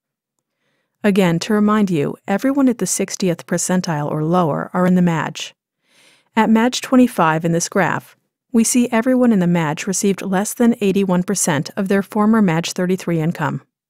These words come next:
For many, the income loss was far greater. The Maj thirty-six shown in this graph is for purpose of comparison. Maj thirty-six is a highly equitable income distribution, but typically it provides only modest benefit to those at the low end,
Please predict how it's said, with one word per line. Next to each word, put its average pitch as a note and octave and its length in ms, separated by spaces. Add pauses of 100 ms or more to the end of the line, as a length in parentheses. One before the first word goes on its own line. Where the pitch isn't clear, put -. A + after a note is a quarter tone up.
(480)
For G3+ 200
many, F#3 340
the G#3 240
income F#3+ 300
loss D#3 260
was F3+ 140
far D#3 180
greater. D#3 480 (1040)
The A3+ 80
Maj A3 320
thirty-six F#3+ 560
shown F3+ 220
in E3+ 80
this E3+ 180
graph D3 400
is G3+ 140
for A3+ 160
purpose - 360
of - 120
comparison. D#3 640 (1080)
Maj A3 320
thirty-six C4+ 600
is F3+ 100
a E3+ 160
highly A3+ 320
equitable F3+ 420
income E3 280
distribution, C#3 640 (540)
but A3+ 160
typically B3+ 400
it - 80
provides F#3 400
only G3+ 200
modest F#3 440
benefit D#3+ 380
to F#3+ 120
those F3+ 240
at E3 80
the D#3+ 100
low D#3 200
end, C#3 260